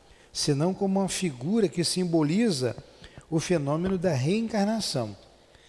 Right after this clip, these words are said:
E então nada mais há que choque a razão,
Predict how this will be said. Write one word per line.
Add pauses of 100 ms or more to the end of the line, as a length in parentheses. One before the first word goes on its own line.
E
então
nada
mais
há
que
choque
a
razão,